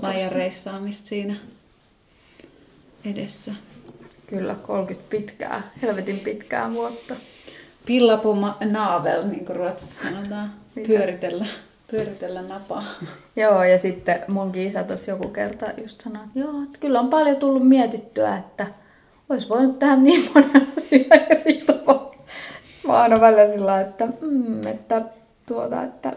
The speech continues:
Speaker 2: onkohan toi ihan niinku järkevä.
Speaker 1: Nostetaan eläkeitä ikä yhdeksäänkymmeneen.
Speaker 2: Niin, kyllä. Ja siis tuleehan se nousee, jos o-, jos koskaan.
Speaker 1: Huhhuh, mikä pelastus.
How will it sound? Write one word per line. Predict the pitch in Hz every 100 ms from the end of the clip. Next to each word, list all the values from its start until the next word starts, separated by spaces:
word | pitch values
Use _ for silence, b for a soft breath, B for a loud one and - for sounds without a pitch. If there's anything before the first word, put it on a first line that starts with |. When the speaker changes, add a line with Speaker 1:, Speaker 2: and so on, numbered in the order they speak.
| - _ -
Speaker 2:
onkohan | 277 277 220 208
toi | 214 196
ihan | 202 196 196 - _ -
niinku | 254 254 262 254 B B - -
järkevä. | 226 214 214 208 196 - - _ -
Speaker 1:
Nostetaan | 208 233 320 254 185
eläkeitä | 196 190 175 160 160 156 -
ikä | 175 170 156
yhdeksäänkymmeneen. | 190 - - 165 170 196 190 185 180
Speaker 2:
Niin, | 185
kyllä. | 220 180 - 190
Ja | 185
siis | 180 -
tuleehan | 190 185 185 185
se | 190
nousee, | 185 185 180 - -
jos | - -
o-, | - - -
jos | 208 202
koskaan. | - 202 - - - - 254 - -
Speaker 1:
Huhhuh, | 180 175 - - -
mikä | 185 -
pelastus. | - 196 202 - -